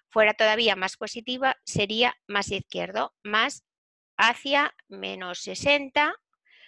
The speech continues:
más allá de menos sesenta. En este caso, como es, no es prácticamente perpendicular, pues estaría situado a, a, a menos sesenta.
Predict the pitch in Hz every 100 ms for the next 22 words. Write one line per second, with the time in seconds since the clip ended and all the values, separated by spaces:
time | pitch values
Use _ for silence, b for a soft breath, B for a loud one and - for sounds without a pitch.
0 | _ 202 208 220 214 214 262 254 196 160
1 | - 165 - 170 170 190 - _ _ -
2 | 180 180 220 - 180 - 190 175 170 170
3 | 185 208 - B B B _ - 214 220
4 | 214 - _ - 220 - _ 226 240 240
5 | 233 226 233 220 220 226 226 220 226 233
6 | 240 277 330 330 226 202 208 - 208 208
7 | 202 220 214 208 208 214 254 277 _ _
8 | _ - 185 175 170 - - 165 - 170
9 | 175 165 160 151 160 151 156 151 156